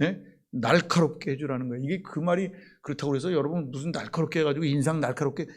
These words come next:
그런 의미가 아니고요. 이런 의미입니다. 뭘 하느냐? 지혜라고 하는 거, 지혜라고 하는 거. 이게 최고의 연장이거든. 친구의 얼굴을 빛나게 하고 날카롭게 해주는 진짜 최고의 연장이거든. 그거 쓰라는 거예요.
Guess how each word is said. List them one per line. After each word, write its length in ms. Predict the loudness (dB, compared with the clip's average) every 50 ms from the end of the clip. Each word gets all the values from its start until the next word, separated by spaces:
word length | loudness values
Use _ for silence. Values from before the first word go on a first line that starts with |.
| -20 -20 _
그런 380 | -8 -2 0 2 2 2 2 0
의미가 320 | 0 0 0 2 2 2
아니고요. 640 | 2 2 0 0 0 2 2 4 4 4 2 2 2
이런 340 | 6 8 12 12 12 12 12
의미입니다. 960 | 12 10 6 4 2 0 0 2 2 4 4 6 4 4 2 0 -2 -6 -12 -14 -6 2
뭘 400 | 6 10 10 12 12 10 8 6
하느냐? 540 | 4 2 0 0 2 4 4 4 4 2 -2 -6 -20 -20 -20 -20 _ _
지혜라고 800 | 4 6 8 10 10 12 12 12 12 12 12 12 10 10 6 2
하는 260 | 2 0 -2 -2 -2
거, 600 | -2 0 0 0 -2 -2 -2 -2 -4 -6 -8 -10 -12 -14 -8
지혜라고 680 | -4 -2 2 6 10 12 12 12 12 10 6 4 0
하는 160 | -4 -4 -6 -6
거. 140 | -4 -4 -4
이게 300 | -2 0 0 0 -2 -4
최고의 480 | -8 -6 -2 -2 0 2 4 4 4
연장이거든. 680 | 4 4 2 2 2 2 2 0 2 4 4 4 4 2 -4 -12 -20 -20 -6 _
친구의 460 | 6 8 8 8 8 8 8 10 10 10
얼굴을 460 | 10 10 6 6 4 4 0 0 0 -2
빛나게 460 | -6 -4 -2 0 0 0 0 0 0
하고 240 | 0 0 0 -2 -2
날카롭게 720 | 0 0 0 0 0 0 2 4 4 4 2 2 0 0 2
해주는 320 | 2 4 4 4 4 4 0 -12 -18 -20 -18 _ 0
진짜 500 | 0 2 2 2 0 0 2 2 2 4
최고의 400 | 4 2 4 6 6 6 6 6
연장이거든. 640 | 4 0 0 0 -2 -2 0 0 0 0 0 -2
그거 240 | -2 -2 0 0 0
쓰라는 500 | 0 0 -2 -4 -2 -2 -2 0 0 -2
거예요. 720 | -2 -2 -4 -4 -6 -6 -6 -8 -8 -8 -6 -8 -8 -8